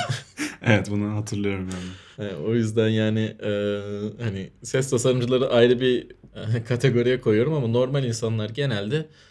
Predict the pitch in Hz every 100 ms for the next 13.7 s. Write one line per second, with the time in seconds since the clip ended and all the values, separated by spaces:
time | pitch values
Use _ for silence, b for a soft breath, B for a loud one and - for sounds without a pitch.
0 | b - 110 101 110 113 139 139 113 110
1 | 95 76 73 - _ _ _ _ _ 113
2 | 113 135 107 95 92 87 85 95 180 -
3 | - b b b _ - 120 110 110 -
4 | - - - 123 127 143 147 110 110 -
5 | 101 131 127 107 107 107 104 104 104 101
6 | 101 104 101 104 107 104 104 156 170 170
7 | 131 110 - 76 64 - 64 - - -
8 | - - 104 104 104 104 - 98 - 98
9 | - 98 - 98 - 92 87 90 87 87
10 | 87 b b b b - - 101 95 95
11 | 98 110 107 104 104 101 - 107 107 101
12 | - - 101 92 90 - 101 98 98 104
13 | 101 101 104 104 98 98